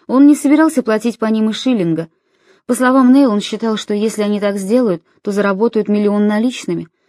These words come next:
Тогда эта троица могла бы сбежать, например, в Испанию. Когда же положение на рынке восстановится,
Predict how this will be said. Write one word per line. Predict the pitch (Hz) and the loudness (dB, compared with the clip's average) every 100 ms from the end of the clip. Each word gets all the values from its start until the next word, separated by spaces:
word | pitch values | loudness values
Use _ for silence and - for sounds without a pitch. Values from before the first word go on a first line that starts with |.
| _ _ | _ _
Тогда | 277 285 | -2 2
эта | 370 277 | 2 2
троица | 277 311 302 - | 2 2 2 -2
могла | 196 202 269 | -2 0 0
бы | 208 | -2
сбежать, | 175 185 214 262 | -4 -4 -2 -2
например, | 170 170 180 208 - _ _ | -4 -2 0 -2 -6 _ _
в | - 185 | -8 -8
Испанию. | - 175 170 180 180 _ _ _ _ - | -6 -2 0 0 -2 _ _ _ _ -2
Когда | 233 247 | 2 2
же | 233 | 2
положение | 240 240 233 233 | 0 0 2 2
на | 226 220 | 2 0
рынке | 220 220 | 0 -2
восстановится, | 220 - 226 262 226 - 165 | -4 -2 0 2 0 -4 -12